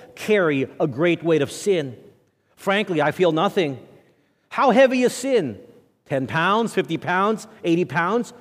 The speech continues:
a hundred pounds?" The preacher thought for a moment, then replied, "If you laid a four hundred pound weight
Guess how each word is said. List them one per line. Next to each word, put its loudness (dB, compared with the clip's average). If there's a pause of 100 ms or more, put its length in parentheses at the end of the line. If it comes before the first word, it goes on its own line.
a -2
hundred 2
pounds?" -4 (1400)
The -2
preacher 0
thought 2
for 0
a 0
moment, -4 (320)
then -2
replied, -4 (840)
"If 2
you 2
laid 4
a -2
four 4
hundred 0
pound -2
weight 2